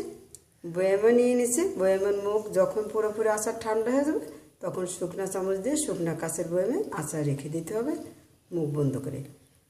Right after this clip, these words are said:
আপনারা অনেক দিন রেখে আচার খেতে পারবেন, নরমাল ফ্রিজে রেখে আরও অনেক দিন খেতে পারবেন। এই আচার এইভাবে তৈরি করলে করলার আচার একটুও তিতা লাগবে না। করলা আচার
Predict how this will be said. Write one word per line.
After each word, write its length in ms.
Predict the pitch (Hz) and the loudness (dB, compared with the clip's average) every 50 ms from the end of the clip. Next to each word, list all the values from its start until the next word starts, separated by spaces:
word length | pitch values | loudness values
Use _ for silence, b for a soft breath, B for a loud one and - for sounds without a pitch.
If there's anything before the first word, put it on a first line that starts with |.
| _ - 135 | _ -12 -12
আপনারা 340 | 143 156 175 170 180 254 359 - - - - - _ _ - - 165 | -10 -6 -6 -6 -4 -6 -6 -10 -12 -18 -20 -20 _ _ -12 -6 -4
অনেক 160 | 165 170 170 170 196 | -2 -2 -2 0 -2
দিন 100 | 202 196 190 | -2 -2 -2
রেখে 180 | 196 190 - 370 427 - - 156 | -4 -4 -4 -6 -6 -6 -6 -8
আচার 200 | - - 214 269 - | -6 -6 -8 -8 -8
খেতে 180 | - 156 - 165 143 | -10 -8 -8 -6 -6
পারবেন, 200 | 127 117 127 135 147 | -4 -4 -2 0 0
নরমাল 280 | 160 180 196 214 226 220 226 | 0 0 2 2 0 2 0
ফ্রিজে 220 | 254 240 233 254 247 247 | -2 0 2 4 2 2
রেখে 160 | 240 - 254 220 185 | 2 0 -2 -2 0
আরও 120 | 175 175 170 156 | 2 0 2 0
অনেক 140 | 160 165 151 151 | 0 -2 -2 -2
দিন 100 | 160 151 147 143 - - - - | 0 0 0 0 -2 -8 -12 -10
খেতে 200 | - 151 143 151 139 139 | -10 -8 -8 -8 -8 -8
পারবেন। 260 | - 135 139 - - - b b b b b b b b - | -8 -10 -10 -10 -12 -14 b b b b b b b b 0
এই 140 | 170 180 190 190 190 | 4 4 4 4 4
আচার 220 | 190 - 214 208 202 202 | 2 2 2 4 4 4
এইভাবে 260 | 202 202 202 202 220 226 226 233 | 2 2 0 2 2 2 2 2
তৈরি 220 | 220 208 214 220 214 220 | 0 2 2 2 2 2
করলে 160 | 214 220 240 233 - | 2 2 2 2 4
করলার 360 | 202 196 196 196 196 196 196 196 190 | 4 6 6 6 6 4 4 2 2
আচার 200 | - 277 311 - - - - - - - 247 214 | 2 0 0 -2 -6 -12 -16 -20 -16 -8 -6 -6
একটুও 280 | 214 - - - 233 240 240 233 | -6 -6 -4 -2 0 0 0 0
তিতা 200 | 202 - 175 156 143 | -4 -2 -2 0 0
লাগবে 240 | 123 113 135 139 110 - | -2 -2 -4 -6 -6 -6
না। 60 | - - - - - _ _ _ _ _ _ _ _ _ _ _ _ _ _ _ _ _ _ _ _ _ _ - | -8 -10 -12 -16 -20 _ _ _ _ _ _ _ _ _ _ _ _ _ _ _ _ _ _ _ _ _ _ -6
করলা 260 | 175 165 170 175 175 175 | -2 -2 0 0 0 -2
আচার 180 | 170 - 196 | 0 0 -2